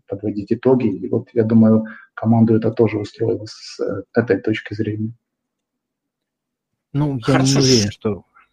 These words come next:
Speaker 2: я не, я, кстати, так не уверен. Во-первых, я с Сергеем не согласен, что команда планировала прям вот перестроиться там в двадцать втором году. Я думал, что и двадцать второй год закладывался как год, э, с большими
Speaker 1: Ну да.
Speaker 2: шансами.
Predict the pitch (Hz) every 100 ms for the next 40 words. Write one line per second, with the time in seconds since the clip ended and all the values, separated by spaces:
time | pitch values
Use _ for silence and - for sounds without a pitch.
0 | _ 107 123 139 147 139 143 143 - 139
1 | - 131 131 208 190 196 113 139 113 131
2 | 120 - - - 127 143 214 147 117 117
3 | 120 - 101 - 110 110 - _ _ _
4 | 110 120 117 120 110 110 117 123 127 107
5 | 104 92 - 107 101 104 110 104 - 110
6 | 107 101 90 95 92 98 98 104 98 101
7 | 98 120 143 104 110 110 101 - 113 -
8 | - _ _ 113 113 127 127 - 135 123
9 | 120 131 98 101 - 110 98 92 - 98
10 | 95 92 113 131 - - 104 101 92 90
11 | 101 - 104 95 - 127 127 117 147 101
12 | 101 92